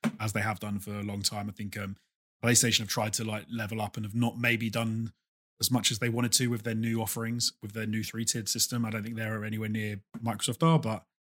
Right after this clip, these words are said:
they'll learn. And in a few years, or it'll probably be Microsoft and s-, and PlayStation for me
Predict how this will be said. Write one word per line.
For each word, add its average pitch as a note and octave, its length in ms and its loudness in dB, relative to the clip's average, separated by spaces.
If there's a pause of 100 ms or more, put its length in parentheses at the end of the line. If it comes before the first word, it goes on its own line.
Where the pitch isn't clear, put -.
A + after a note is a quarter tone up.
(640)
they'll B2 160 10
learn. D#3+ 380 10 (360)
And A2 540 2
in - 80 0
a - 20 -2
few A#2+ 160 0
years, A#2 300 4
or - 160 8
it'll D#3 180 4
probably D3+ 260 8
be A2+ 80 8
Microsoft A2 360 2
and G#2 100 -2
s-, - 260 6
and G#2 140 -4
PlayStation F#2+ 480 -4
for - 80 -12
me G2 160 -10